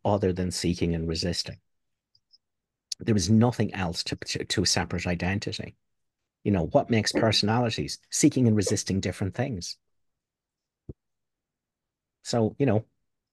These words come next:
ego personalities. <laughs> Why does everyone seem different? 'Cause we're all seeking and resisting different things. That's it. That's all there is to ego, seeking and resisting. And in the Holy Spirit, there's just the allowing of the dream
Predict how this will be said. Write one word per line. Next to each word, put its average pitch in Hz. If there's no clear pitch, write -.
ego 147
personalities. 127
<laughs> -
Why 202
does 180
everyone 151
seem 127
different? 123
'Cause 117
we're 127
all 135
seeking 110
and 104
resisting 95
different 101
things. 92
That's 175
it. 87
That's 175
all 165
there 135
is 113
to -
ego, 113
seeking 113
and 110
resisting. 104
And 107
in 110
the 98
Holy 113
Spirit, 147
there's -
just -
the 113
allowing 101
of 92
the 90
dream 101